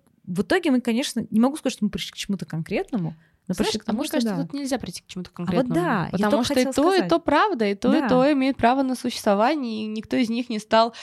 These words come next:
Speaker 2: более или менее полноценным просто потому, что выбирает другой путь. Главное,
Speaker 1: Конечно.
Speaker 2: чтобы перегорания не было. Но мы
Speaker 1: Да.
Speaker 2: подкаст не про выгорание, поэтому не будем об этом
Speaker 1: Слава
Speaker 2: говорить.
Speaker 1: богу, он называется не, не перегорание, а не работа.
Speaker 2: <laughs> Да, не, не перегорание, это, конечно, было бы не очень здорово.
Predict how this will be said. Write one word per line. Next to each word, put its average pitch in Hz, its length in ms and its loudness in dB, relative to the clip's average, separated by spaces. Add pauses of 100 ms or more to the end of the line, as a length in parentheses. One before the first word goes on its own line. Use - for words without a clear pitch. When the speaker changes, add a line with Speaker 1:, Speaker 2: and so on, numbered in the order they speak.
(160)
Speaker 2:
более 233 360 4
или 220 120 4
менее 214 340 0
полноценным 208 640 0
просто 208 300 -4
потому, 185 220 -4
что - 160 -12
выбирает 190 280 2
другой 175 240 2
путь. 240 380 -4 (500)
Главное, 226 240 6
Speaker 1:
Конечно. - 20 4 (140)
Speaker 2:
чтобы 180 80 2
перегорания 269 460 6
не 170 160 -2
было. - 240 -10 (840)
Но 214 100 -4
мы - 120 0
Speaker 1:
Да. 170 200 -2
Speaker 2:
подкаст - 320 -4
не 208 80 -6
про 202 120 -6
выгорание, 180 540 -10
поэтому 165 280 -6
не 170 80 -4
будем 156 180 -4
об 147 80 -6
этом 151 160 -10
Speaker 1:
Слава 233 220 2
Speaker 2:
говорить. 220 40 -2 (140)
Speaker 1:
богу, 180 80 -2
он 185 140 2
называется 185 520 0
не, 170 400 0
не 180 260 4
перегорание, 175 760 0
а 269 100 8
не 190 240 8
работа. 339 520 12
Speaker 2:
<laughs> 285 960 6
Да, 190 120 2
не, 202 260 0
не 240 100 2
перегорание, 214 580 0
это, 185 120 -4
конечно, 180 280 -4
было 185 160 0
бы 175 100 -4
не 170 140 -2
очень 156 300 -4
здорово. 160 440 -8